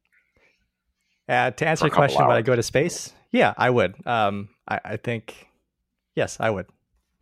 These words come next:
Speaker 1: Would I, would
Speaker 2: I would
Speaker 1: you,
Speaker 2: too.
Speaker 1: if you were to ask me, what about another planet?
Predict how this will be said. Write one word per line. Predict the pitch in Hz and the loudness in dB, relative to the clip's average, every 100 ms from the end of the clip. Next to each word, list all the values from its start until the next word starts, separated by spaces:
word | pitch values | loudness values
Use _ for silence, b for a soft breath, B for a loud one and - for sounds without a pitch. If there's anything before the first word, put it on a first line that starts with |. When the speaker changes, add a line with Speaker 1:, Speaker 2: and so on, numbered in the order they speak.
| _ _ _ _ _ _ _ _ _ | _ _ _ _ _ _ _ _ _
Speaker 1:
Would | 135 131 | 0 2
I, | 127 | 0
would | - 127 | 0 -2
Speaker 2:
I | |
would | 123 120 | 0 0
Speaker 1:
you, | 123 127 | 0 -2
Speaker 2:
too. | - | -6
Speaker 1:
if | - - | -10 -4
you | 127 | 0
were | 123 | 0
to | 117 | 0
ask | 120 120 | -2 -4
me, | 127 117 117 110 _ _ _ _ _ _ _ - | -4 -2 -2 -4 _ _ _ _ _ _ _ -2
what | 139 | 2
about | 135 135 | 4 2
another | 113 113 110 | 2 2 2
planet? | - - 143 - - | -2 -2 -4 -4 -14